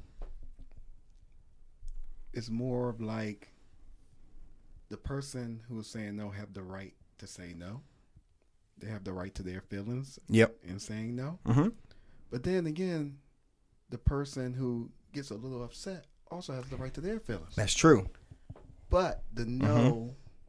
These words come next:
Speaker 1: if it's no, the no still overrides all of that.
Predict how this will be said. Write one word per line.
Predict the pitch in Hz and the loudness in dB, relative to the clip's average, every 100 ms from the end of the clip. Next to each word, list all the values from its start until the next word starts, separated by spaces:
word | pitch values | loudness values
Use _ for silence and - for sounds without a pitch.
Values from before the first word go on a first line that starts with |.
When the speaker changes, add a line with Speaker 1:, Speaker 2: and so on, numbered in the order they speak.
| - - | -16 -8
Speaker 1:
if | 113 117 | -6 -6
it's | 110 | -8
no, | 107 127 147 180 190 - _ - - - - | -6 -2 -2 -4 -6 -14 _ -20 -20 -20 -8
the | 113 | -2
no | 113 123 117 | 0 0 -2
still | - 123 110 101 117 - | -4 -2 -2 -4 -12 -8
overrides | 107 101 95 92 90 | -6 -4 -4 -4 -6
all | 85 104 | -4 -4
of | 73 | -6
that. | - | -12